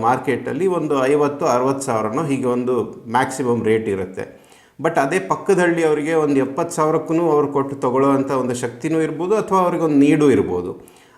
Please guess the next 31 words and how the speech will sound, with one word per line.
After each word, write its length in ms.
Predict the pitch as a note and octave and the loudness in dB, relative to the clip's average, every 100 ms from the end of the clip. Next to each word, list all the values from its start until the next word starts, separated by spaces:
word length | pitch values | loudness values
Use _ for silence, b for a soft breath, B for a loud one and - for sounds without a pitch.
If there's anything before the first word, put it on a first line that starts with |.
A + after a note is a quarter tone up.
| B | B
ಹಾಗಾಗಿ 680 | - D3+ - F#3+ F#3+ F#3+ G#3 | -8 -4 2 2 2 0 0
ಇದೆಲ್ಲ 420 | F3+ E3+ E3+ G3+ | -2 -2 -2 0
ಒಂದು 300 | G3 F3 D3+ | 0 0 -2
ಹಸುನ 380 | C#3 D#3 E3 D#3+ | -2 -2 -2 0
ನೀವು 220 | D#3 D3+ | 0 0
ಅದ್ರ 180 | C#3+ C#3+ | -2 0
ಮೇಲೆ, 500 | D3 C#3+ C#3 C#3 - | 0 0 -2 -4 -6
ಆ, 320 | A2+ G#2+ A2 | -6 -6 -6
ಸ-, 140 | - B2 A2 | -10 -12 -6
ಮಾರಾಟ 320 | A#2 B2+ C#3 C#3 | 0 0 0 -2
ಮಾಡ್ಲಿಕ್ಕೆ 460 | A#2+ A#2+ A#2 A#2 | -2 -2 -2 -4
ಹಾಕಿದಾಗ 400 | A2+ A2+ A2 A2+ E3+ A2 B B B | -8 -6 -8 -6 -6 -6 B B B
ಇಂಟ್ರೆಸ್ಟ್ 460 | F3 G3+ G#3+ - F#3+ | -4 0 0 0 -2
ಇದ್ದವರು 320 | E3 G3 G#3+ | -2 0 0
ಬೇರೆ 320 | C#3+ F#3 G3+ | 2 2 4
ಊರಿಂದ, 480 | F#3+ F#3 F#3 E3+ E3+ E3+ | 4 4 2 0 -2 -2
ಬೇರೆ 220 | C3 D#3+ E3+ | 0 0 0
ಡಿಸ್ಟ್ರಿಕ್ಟಿಂದನೂ 840 | D3+ D3+ G3 G3 F#3 E3+ E3+ F3 | -2 -2 -4 -2 -4 0 0 0
ನಿಮಗೆ 420 | E3 C#3+ C#3 C3+ | 0 2 0 0
ಕಾಲ್ 260 | C3+ C3+ B2 | 0 0 0
ಮಾಡಿ 480 | A#2+ C3+ D3 G#2+ B B A2 | 0 0 -2 -4 B B -2
ಬಂದು 360 | B2+ D3+ C#3+ C3 | 2 2 4 4
ನೋಡಿ, 440 | C3+ D#3 C#3 C3 | 6 6 4 2
ಅಥವಾ 260 | B2+ B2 B2+ | 0 -2 -2
ನಿಮ್ಮ 220 | B2 A#2+ | -2 0
ವಿಡಿಯೋಸ್ 400 | B2+ C3 C#3+ C#3+ | 2 2 2 2
ಹಾಕಿರ್ತೀರಾ, 580 | B2+ B2 A#2 A#2+ A#2+ A#2 | -2 -2 -6 -4 -4 -4
ಫೋಟೋಸ್ 420 | B2 C3 C#3+ - | -2 -2 -2 -4
ಹಾಕಿರ್ತೀರಾ, 540 | B2+ A#2+ A2 A2 A2+ | -6 -6 -8 -4 -2
ಅದನ್ನ 260 | A2 A#2+ B2+ | -2 -2 -2
ನೋಡಿ 560 | B2 A#2+ D3 A2+ - | 0 0 0 -4 -8